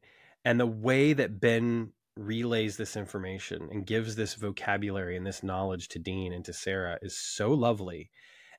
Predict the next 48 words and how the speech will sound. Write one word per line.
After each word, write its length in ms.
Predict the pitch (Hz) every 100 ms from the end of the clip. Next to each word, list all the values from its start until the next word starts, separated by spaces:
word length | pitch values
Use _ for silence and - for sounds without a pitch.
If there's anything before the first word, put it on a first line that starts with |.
| -
And 280 | 113 113 113
the 60 |
way 360 | 107 117 135 135
that, 160 | 120 107 107 -
that, 260 | 107 101 104
that 140 | 110
he 120 | 98 110
does 320 | 110 120 117
it 200 | 110 95
by 180 | 101 104
way 320 | 104 113 110
of 180 | 101 117
Ian 420 | 113 104 90 64 _ _ _ _
and 460 | 104 98 98 98 -
talks 280 | - 113 -
about 240 | 107 98
"my 160 | 101 107
best 380 | 95 113 -
friend 400 | - 110 107 95
at 100 | 90
finishing 520 | - 107 104 - 90 90
school," 560 | - - 90 62 - _ _ _ _ -
which 360 | 127 - - -
as 160 | 131 120
soon 200 | 175 220
as, 200 | 226 208
as 160 | 135
soon 160 | - 175
as 140 | 196
he 100 | -
called 420 | 160 - 135 139 123
them, 360 | 117 110 101 _ _ _ _ -
uh, 160 | 117 123
Ian, 580 | 131 98 80 143 123 113
you 80 |
know, 140 | 110 107
as 80 | 107
soon 160 | 160
as 80 | 160
he 60 | 143
called 240 | 127 117
them 340 | 113 107 101 -
his 200 | 101 101
best 280 | 113 -
friend, 380 | - 107 104 95
like, 160 | 95 98
it 140 | 101 -
just, 520 | 147 151 - -